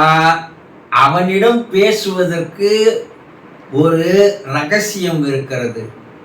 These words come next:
அந்த முறை இருக்கிறது. அதை தெரிந்து கொண்டால்தான் உங்களால் எதையும் சாதிக்க முடியும், வெற்றி பெற முடியும், நினைத்ததை எல்லாம் நீங்கள் அவனிடமிருந்து வாங்க முடியும். கேளுங்கள் தரப்படும்.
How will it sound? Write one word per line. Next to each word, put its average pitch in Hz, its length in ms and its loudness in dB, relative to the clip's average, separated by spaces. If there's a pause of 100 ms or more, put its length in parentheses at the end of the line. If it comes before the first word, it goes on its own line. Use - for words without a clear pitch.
(420)
அந்த 165 260 0
முறை 185 480 2
இருக்கிறது. 107 560 -4 (580)
அதை 135 380 0
தெரிந்து 208 480 0
கொண்டால்தான் 156 800 0
உங்களால் 160 560 0
எதையும் 190 460 -2
சாதிக்க 180 680 -2
முடியும், 156 440 -4
வெற்றி 170 360 -2
பெற 165 220 -2
முடியும், 160 560 -2 (260)
நினைத்ததை 240 680 2
எல்லாம் 208 580 4
நீங்கள் 185 420 -2
அவனிடமிருந்து 185 840 -2
வாங்க 180 340 2
முடியும். 143 500 -4
கேளுங்கள் 214 760 2
தரப்படும். 156 920 -2